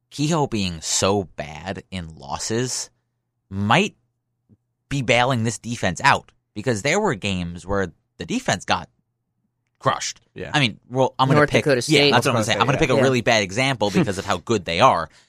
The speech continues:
Speaker 1: but North Dakota State
Speaker 3: No, and then defense played, made mistakes against Rhode Island, too.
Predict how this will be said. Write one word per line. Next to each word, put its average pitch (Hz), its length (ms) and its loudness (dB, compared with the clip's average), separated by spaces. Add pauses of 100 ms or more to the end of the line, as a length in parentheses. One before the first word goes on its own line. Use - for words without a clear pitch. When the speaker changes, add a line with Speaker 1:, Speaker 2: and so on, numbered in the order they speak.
(120)
Speaker 1:
but 143 260 2
North 156 280 2
Dakota 113 280 0
State 123 420 0 (320)
Speaker 3:
No, 220 120 -6
and 185 120 4
then 214 120 0 (220)
defense 226 380 -2
played, 185 240 0
made 170 180 0
mistakes 165 400 0
against 131 220 -4
Rhode 127 120 0
Island, 131 360 2
too. 131 260 -4